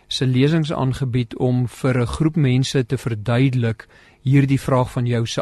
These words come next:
<laughs> antwoord. So ek wil hê jy moet baie mooi verstaan. Ek gaan nou uit die lug uit 'n paar gedagtes en herinneringe gryp om hierdie vraag vir jou te antwoord, en dit gaan nie noodwendig, ehm, al die inligting bevat wat jy nodig het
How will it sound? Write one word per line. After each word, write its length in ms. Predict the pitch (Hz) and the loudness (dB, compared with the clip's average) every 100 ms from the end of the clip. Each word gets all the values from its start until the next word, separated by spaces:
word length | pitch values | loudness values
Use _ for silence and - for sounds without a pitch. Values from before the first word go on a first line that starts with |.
| 123 | -2
<laughs> 80 | 156 | 0
antwoord. 480 | 147 - 123 113 - - - | -2 -2 -2 -4 -10 -20 -8
So 160 | - 143 | 2 4
ek 240 | 185 175 | 6 6
wil 120 | 180 | 6
hê 240 | 156 147 156 | 6 6 6
jy 100 | 147 | 4
moet 200 | 143 123 | 2 2
baie 280 | 123 135 | 2 4
mooi 220 | 147 127 127 | 4 2 0
verstaan. 500 | 123 - - 120 123 | -2 -4 0 0 0
Ek 160 | 127 | -4
gaan 160 | - 156 | -2 2
nou 240 | 147 139 - - - - | 4 4 0 -10 -12 -2
uit 100 | 139 | 2
die 100 | 135 | 4
lug 240 | 143 156 | 4 4
uit 180 | 156 147 | 2 2
'n 100 | 127 | 0
paar 240 | - 139 135 | 2 4 2
gedagtes 640 | 139 120 131 127 - 127 | -2 0 0 0 -2 0
en 140 | 135 127 | 0 0
herinneringe 580 | 117 123 151 147 135 | 0 0 2 2 0
gryp 400 | 117 135 131 127 - - - _ - | -2 0 0 0 -6 -20 -20 _ -2
om 120 | 135 | 2
hierdie 360 | 127 139 139 131 | 4 2 0 -2
vraag 360 | 147 143 139 | 2 2 2
vir 120 | - | 0
jou 100 | 127 | 0
te 140 | 123 131 | 0 -2
antwoord, 680 | - 160 135 113 117 113 - - _ - | 0 0 0 0 0 -2 -8 -20 _ -4
en 160 | 131 | -2
dit 200 | 120 131 | 0 -2
gaan 180 | - 151 | 0 0
nie 100 | 151 | 2
noodwendig, 960 | 147 127 107 101 120 135 127 117 - - _ _ _ | 2 2 0 -2 0 2 2 -2 -4 -12 _ _ _
ehm, 340 | 123 113 117 117 - - | -2 0 0 -4 -6 2
al 200 | 160 147 | 4 6
die 160 | 143 | 2
inligting 460 | 135 135 123 139 127 | 2 0 -2 -2 -4
bevat 380 | 117 - 123 - | -4 -2 -4 -4
wat 160 | 117 | -4
jy 100 | 123 | -2
nodig 380 | 120 123 127 - | 0 0 0 -2
het 200 | 117 | -6